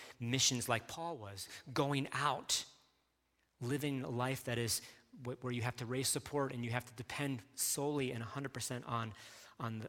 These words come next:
on the Lord's work, on the gospel. And so let me conclude with a final application.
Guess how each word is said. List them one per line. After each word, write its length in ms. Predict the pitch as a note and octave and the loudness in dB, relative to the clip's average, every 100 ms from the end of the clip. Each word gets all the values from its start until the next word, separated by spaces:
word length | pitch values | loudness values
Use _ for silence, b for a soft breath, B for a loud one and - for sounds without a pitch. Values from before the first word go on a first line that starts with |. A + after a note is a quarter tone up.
| - | -4
on 280 | A2+ G#2+ G#2+ | -4 -4 -2
the 80 | A2 | -2
Lord's 420 | A2+ A#2+ A#2 - | 0 -2 0 0
work, 320 | B2+ B2+ - C#3 | 0 -2 -4 -8
on 100 | A2+ | -6
the 80 | |
gospel. 580 | A2+ B2 A#2+ - - G#2+ G2 - - _ _ - - | 0 2 2 0 -2 -10 -10 -18 -20 _ _ -14 -4
And 100 | F3 | 2
so 120 | - | 6
let 140 | D3 F#3+ | 8 6
me 80 | F#3+ | 6
conclude 560 | E3+ D#3+ - D3 B2 | 2 0 2 2 4
with 160 | A2+ A#2+ | 2 -2
a 40 | |
final 300 | - B2+ B2 | 0 0 2
application. 600 | A#2+ B2+ - B2+ A#2+ G#2+ | -2 -4 0 4 4 2